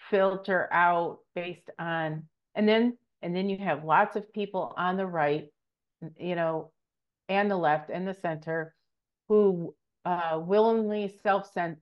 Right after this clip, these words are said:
uh, censor because if, to not do so means their livelihood. And very few people are willing to put their livelihoods on the line for the truth.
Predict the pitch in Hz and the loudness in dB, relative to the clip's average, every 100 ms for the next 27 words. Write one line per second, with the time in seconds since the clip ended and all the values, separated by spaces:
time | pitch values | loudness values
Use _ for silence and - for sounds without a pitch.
0 | - 180 190 175 165 160 196 185 185 151 | -16 -8 -2 0 -2 0 -2 -2 -4 -6
1 | 151 _ _ _ _ _ _ _ - 185 | -6 _ _ _ _ _ _ _ -6 -4
2 | - 185 165 160 _ _ 170 160 - 190 | 0 2 2 0 _ _ -6 -6 -6 -4
3 | 165 160 185 185 156 175 156 - 170 151 | -2 0 2 2 0 -4 -6 -6 -4 -2
4 | 143 175 180 156 151 147 _ _ _ _ | -6 -6 -4 -4 -6 -10 _ _ _ _
5 | _ 175 160 156 151 147 143 139 143 113 | _ -2 -2 0 0 0 -4 -8 -10 -10
6 | - _ _ _ _ _ _ - 165 156 | -14 _ _ _ _ _ _ -4 -2 0
7 | 151 147 147 _ _ _ _ _ _ 165 | -2 -6 -12 _ _ _ _ _ _ 2
8 | 185 226 220 277 277 233 220 180 170 165 | 4 6 4 2 2 -2 0 -2 -2 -6
9 | _ _ _ 170 185 180 165 160 170 165 | _ _ _ -4 -2 -4 -6 -6 -4 0
10 | 151 151 165 185 185 185 180 175 170 175 | 2 4 4 0 -4 -2 -2 -2 -2 -4
11 | 170 151 143 143 143 - 151 147 - 127 | -4 -2 -2 -6 -10 -10 -8 -8 -8 -10